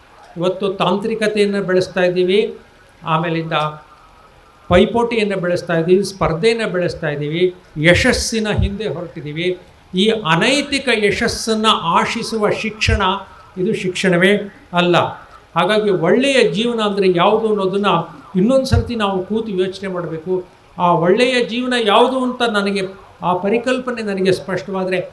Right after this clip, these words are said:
ಅಂಥ ಒಳ್ಳೆಯ ಜೀವನಕ್ಕೆ ನನ್ನ ಶಿಕ್ಷಣವನ್ನು ನಾನು ರೂಪಿಸ್ತೇನೆ. ಹಾಗಾಗಿ ನಾವು ತುಂಬ ಸರ್ತಿ ಯೋಚನೆ ಮಾಡಿದ್ದೇವೆ, ಒಳ್ಳೆಯ ಜೀವನ ಅಂದರೆ ಯಾವುದು ಅನ್ನೋದನ್ನು ಸರಿಯಾಗಿ ಕಂಡುಹಿಡಿಬೇಕು ಅಂತ. ಆ ಒಳ್ಳೆಯ ಜೀವನ ಅಂತಕ್ಕಂಥದ್ದು ಗಾಂಧೀಜಿ ತೋರಿಸ್ಕೊಟ್ರು.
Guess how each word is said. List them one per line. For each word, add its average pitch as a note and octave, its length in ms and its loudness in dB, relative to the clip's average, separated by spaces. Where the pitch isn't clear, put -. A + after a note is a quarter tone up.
ಅಂಥ A3+ 200 -4
ಒಳ್ಳೆಯ G#3+ 400 2
ಜೀವನಕ್ಕೆ G#3 640 0
ನನ್ನ F#3+ 200 0
ಶಿಕ್ಷಣವನ್ನು G#3+ 680 -4
ನಾನು F#3 260 0
ರೂಪಿಸ್ತೇನೆ. D#3+ 680 -8
ಹಾಗಾಗಿ G3+ 340 4
ನಾವು F3+ 180 -4
ತುಂಬ F#3+ 260 -2
ಸರ್ತಿ G#3+ 280 -4
ಯೋಚನೆ F3+ 340 -4
ಮಾಡಿದ್ದೇವೆ, D#3+ 580 -6
ಒಳ್ಳೆಯ G#3 300 4
ಜೀವನ G#3+ 320 -2
ಅಂದರೆ E3 440 0
ಯಾವುದು G3+ 340 2
ಅನ್ನೋದನ್ನು F3 360 -2
ಸರಿಯಾಗಿ G3+ 400 -2
ಕಂಡುಹಿಡಿಬೇಕು D3+ 600 -6
ಅಂತ. C3 140 -10
ಆ D3+ 100 0
ಒಳ್ಳೆಯ G3 380 2
ಜೀವನ F3+ 280 0
ಅಂತಕ್ಕಂಥದ್ದು D#3+ 960 -4
ಗಾಂಧೀಜಿ F3+ 480 0
ತೋರಿಸ್ಕೊಟ್ರು. - 720 -8